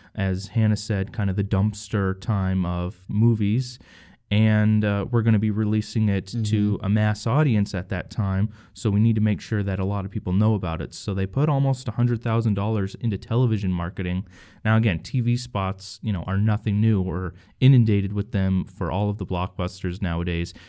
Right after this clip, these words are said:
Speaker 1: You've got trailers for trailers nowadays.
Speaker 2: Mm-hmm.
Speaker 1: I just saw on my Instagram feed yesterday, there was a little gif of Solo trailer dropping tomorrow. It's, we've got, we've literally got trailers for trailers now, and,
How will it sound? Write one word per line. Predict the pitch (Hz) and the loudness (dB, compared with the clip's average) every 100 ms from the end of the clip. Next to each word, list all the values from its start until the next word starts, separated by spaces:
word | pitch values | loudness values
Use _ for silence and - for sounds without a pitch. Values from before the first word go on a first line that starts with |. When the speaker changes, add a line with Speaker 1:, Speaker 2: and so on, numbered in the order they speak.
| - | -4
Speaker 1:
You've | 110 110 | 0 2
got | 113 - | 0 -2
trailers | - 123 120 120 120 113 | -2 2 4 4 2 0
for | - - 131 127 | -8 4 6 6
trailers | 123 - 117 113 92 90 107 | 4 4 4 4 2 -2 0
nowadays. | 98 82 87 85 82 98 98 | 0 -2 -4 -2 -2 -2 -6
Speaker 2:
Mm-hmm. | 101 - - | -8 -10 -4
Speaker 1:
I | 104 | -2
just | 107 107 | 0 -2
saw | 117 110 | 0 2
on | 110 | 2
my | 98 | 2
Instagram | 117 113 - 113 101 95 | 2 0 -2 -2 0 0
feed | - 101 98 | 0 0 0
yesterday, | 95 - 104 98 92 92 - - _ - | -2 -4 -2 0 0 -4 -10 -20 _ -2
there | 98 | 0
was | 95 92 92 - | 2 2 0 -4
a | 104 | -2
little | 104 104 101 | 2 2 0
gif | 107 101 - - | 0 0 -2 -6
of | 90 92 - - - | -4 -4 -8 -20 -12
Solo | - 131 139 127 113 | 2 4 6 6 4
trailer | 110 - 110 104 95 90 | 2 0 2 4 2 0
dropping | 107 104 - 107 104 | 0 0 2 2 2
tomorrow. | - 123 120 123 113 98 90 | 2 4 6 6 4 2 -2
It's, | 95 - | -6 -2
we've | 117 113 | 0 2
got, | 107 - | 0 0
we've | 117 113 | -2 0
literally | 113 117 113 107 | 0 2 2 2
got | 104 | -2
trailers | - 117 110 107 101 | 0 2 2 2 -2
for | - | -8
trailers | - 117 104 92 87 - | -2 0 2 0 -2 -2
now, | 107 87 85 - | -2 -2 -4 -4
and, | 92 90 90 | -4 -2 -2